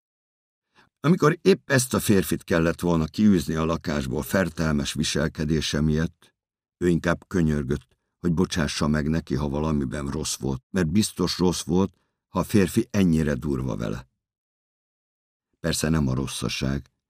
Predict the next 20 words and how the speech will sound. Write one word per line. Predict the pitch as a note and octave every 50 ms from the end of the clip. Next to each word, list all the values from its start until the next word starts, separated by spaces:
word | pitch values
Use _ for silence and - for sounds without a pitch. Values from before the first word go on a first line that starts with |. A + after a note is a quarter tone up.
| _ _ _ _ _ _ _ _
csak | - B2+ A#2 -
az | G2+ F#2 F2+ - -
egyre | B2+ C3+ C3+ A#2 G#2+ G#2+ G#2
nehezebben | F#2 F2+ F2 E2+ E2 C#2+ D2 E2+ C#2+ C#2 C2 D2 D2
viselhető | D2 C2 B1 - - D2 C#2+ C#2+ C2+ C2+ B1+ - - C#2+
másnap | C2+ C#2 D#2 E2 D2+ C#2+ - - - C2+ C#2+ B1+ A#1+
generálta | B1 C2+ C2+ C2+ C2+ B1 A#1+ B1 A#1 A1 - - G#1+
a | G#1
férfiban | G#1+ - - G#1+ G#1 - - - A1 G1+ - G#1+ G#1+ G#1+
a | G1+
nő | G1+ G#1+ C2 B1+ A#1
iránti | A1+ A1 G1+ G1+ G#1+ G1+ - - - G1+
indulatokat. | G1+ G#1+ G1+ G1+ G1+ G1+ G1+ - - - - - - _ _ _ _ _ _ _ _ _ _ _ _ _ _ _ _ _ _ _ _ -
Mert | - G#2 G#2 - -
egy | B2+ B2 A#2+
idő | C#3 C3+ A#2+ B2+
után | A2+ G#2 F#2 - G#2 F2 E2 E2
a | D#2+
jó | D#2+ E2+ F#2 F#2 F#2
minőségű | E2 D#2+ D#2+ D#2+ D#2+ D2 C2 - - C#2+ D2 C2 D2